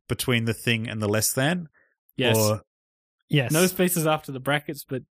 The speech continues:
Speaker 2: do spa-, do have spaces between the
Speaker 1: The
Speaker 2: conditional.
Speaker 1: and, right.
Speaker 3: I have spaces both, in both.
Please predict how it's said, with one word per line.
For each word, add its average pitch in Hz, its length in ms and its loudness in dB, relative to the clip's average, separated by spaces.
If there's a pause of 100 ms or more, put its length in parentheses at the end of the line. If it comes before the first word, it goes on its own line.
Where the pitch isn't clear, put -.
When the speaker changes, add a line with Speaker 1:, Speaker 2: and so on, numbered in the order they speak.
(120)
Speaker 2:
do 147 180 4
spa-, 131 360 -6 (140)
do 160 160 4
have 143 160 0
spaces 127 640 -4 (460)
between 123 400 0
the 117 80 0
Speaker 1:
The 113 60 -4
Speaker 2:
conditional. 120 460 -2
Speaker 1:
and, 113 240 -6
right. 107 240 -6 (360)
Speaker 3:
I 151 100 4
have 143 220 0
spaces 127 680 -4
both, 117 320 -2
in 123 120 0
both. 107 360 -4